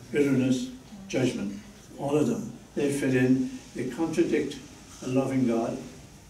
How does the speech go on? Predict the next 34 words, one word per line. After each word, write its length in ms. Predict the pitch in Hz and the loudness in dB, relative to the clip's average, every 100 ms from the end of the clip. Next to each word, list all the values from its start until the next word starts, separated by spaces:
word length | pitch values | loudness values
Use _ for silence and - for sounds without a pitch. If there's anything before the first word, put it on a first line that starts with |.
| - | -12
They 80 | - | -8
contradict 580 | 123 131 127 123 127 123 | -6 -4 -4 -2 -2 0
a 40 | |
loving 340 | 113 117 120 104 | 0 0 -2 -4
God. 260 | 110 113 - - - - - - - | -4 -8 -10 -14 -20 -20 -18 -18 -8
Uh, 360 | 113 120 123 117 | -4 -4 -6 -8
uh, 320 | 117 - 131 | -12 -10 -6
ask 160 | 131 | -4
Ol-, 320 | - 127 127 - - | -2 -2 -2 -4 -10
uh, 260 | 117 113 123 | -10 -8 -6
Olivia 440 | 120 131 135 127 | -2 0 0 0
today 400 | 123 110 123 123 - - - | 0 0 0 0 -2 -8 -10
if 100 | - | -8
she 200 | - 151 | -4 -2
knew 200 | 147 143 | 2 2
of 200 | 135 - | 0 -6
Claire, 300 | - 160 127 123 131 - - - - | -4 -2 -2 -2 -6 -12 -16 -16 -8
Claire 160 | 147 | -4
Brockton. 560 | 131 135 135 - - - - - - - - - | -4 -4 -6 -10 -12 -12 -14 -16 -16 -16 -16 -16
She 140 | - - | -8 -4
was 140 | - | -2
an 100 | 135 | 2
Irish 240 | 175 170 - | 2 2 0
girl 360 | 117 113 110 - - - - - - - | 0 0 -2 -6 -16 -20 -18 -16 -4 -2
who 160 | 139 135 | 0 2
was 160 | - | 2
into 400 | - 156 - 143 131 - | 0 -2 -2 -4 -4 -4
movies 460 | 143 156 147 147 - | -2 0 2 0 0
and 120 | 123 | -4
television 560 | 143 151 143 131 127 131 | -2 0 0 -2 -4 -2
and 180 | 131 127 | -4 -2
all 180 | 120 | -2
of 80 | 120 | -2
that. 220 | 131 131 | -2 -4